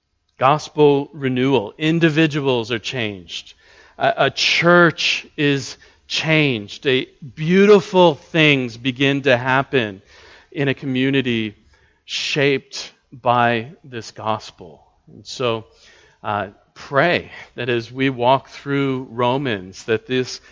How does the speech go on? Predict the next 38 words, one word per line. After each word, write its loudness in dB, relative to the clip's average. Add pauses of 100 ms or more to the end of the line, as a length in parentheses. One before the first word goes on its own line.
(140)
this 0
good -4
news -4
that -10
Paul -4
brings -10
to -8
us -6
would, -4 (300)
would -6
more -2
and -4
more -6
characterize -10
us -16 (480)
as -6
a -12
church. -8
And, -16
and -14
I -8
want -8
to -16
pray 4
for -2
us -4
right -2
now, -4 (360)
uh, -12 (260)
along -12
those -18
lines. -10
So -18 (100)
join -10
with -16
me -16
in -20
prayer. -8